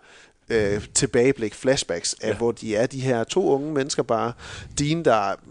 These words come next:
Speaker 1: li-, altså, lidt, har ikke rigtig noget s-, umiddelbart mål med sin tilværelse. Han, han er blevet flyttemand, og det er han så okay med. Og så møder, så ser han Cindy en dag, hvor han er ved at flytte en ældre mand ind på et plejehjem, og så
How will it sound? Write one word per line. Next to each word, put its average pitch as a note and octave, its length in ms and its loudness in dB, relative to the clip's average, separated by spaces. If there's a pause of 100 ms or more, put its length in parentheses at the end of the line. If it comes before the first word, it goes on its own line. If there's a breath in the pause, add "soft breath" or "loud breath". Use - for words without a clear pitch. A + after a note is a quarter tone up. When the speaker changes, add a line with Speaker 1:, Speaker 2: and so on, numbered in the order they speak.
(100)
Speaker 1:
li-, A2 260 -4
altså, F3 340 2 (220)
lidt, G3+ 220 0 (280)
har E3+ 220 4
ikke D#3+ 240 4
rigtig D3 240 -2
noget C#3 640 6
s-, - 320 -6 (400)
umiddelbart C3+ 580 2
mål C3 460 4
med A2 160 -6
sin A2 260 -6
tilværelse. B2+ 640 -2
Han, A#2+ 200 -6
han A#2+ 140 0
er A2 60 0
blevet G#2 300 -10
flyttemand, D#3 460 0 (320)
og G#2 460 0 (460)
det C3 140 6
er - 40 2
han F2+ 120 -10
så - 120 -4
okay D#3 300 -2
med. D#3 220 -6 (760 loud breath)
Og A2+ 80 -4
så A#2 360 4
møder, A#2+ 500 2
så C3+ 120 -4
ser B2+ 220 4
han G#2+ 160 -6
Cindy D3+ 280 0
en B2 160 -2
dag, B2 240 2
hvor G#2+ 180 -2
han G2+ 140 -4
er F#2+ 140 -2
ved A2+ 140 0
at G2 200 2
flytte G2 260 -6
en F#2+ 80 -10
ældre A#2 240 -2
mand A2 180 -2
ind G#2+ 140 -6
på F#2+ 180 -4
et F#2 60 -6
plejehjem, A#2 520 0
og A#2 100 -6
så - 100 -4